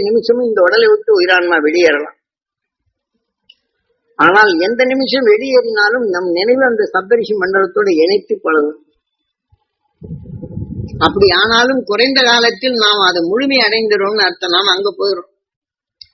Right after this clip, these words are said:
அதோடு இணைந்த நாம் அனைவரும் இந்த உடலை விட்டு சென்ற பின் எல்லோரும் சேர்த்து இந்த கூட்டு தியானத்து உணர்வுகள் பரப்பப்படும்.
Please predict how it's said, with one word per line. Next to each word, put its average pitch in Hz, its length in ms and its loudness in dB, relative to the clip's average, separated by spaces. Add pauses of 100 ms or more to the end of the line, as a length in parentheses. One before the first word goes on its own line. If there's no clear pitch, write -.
(240)
அதோடு 220 500 6
இணைந்த 254 460 0
நாம் 208 260 2
அனைவரும் 233 520 2
இந்த 185 180 0
உடலை 226 300 4
விட்டு - 300 0
சென்ற 190 360 -2
பின் 190 280 0 (300)
எல்லோரும் 262 520 2
சேர்த்து 427 420 2 (200)
இந்த 170 220 -2
கூட்டு 233 340 -6
தியானத்து 175 460 -2
உணர்வுகள் 196 460 0
பரப்பப்படும். 170 640 -6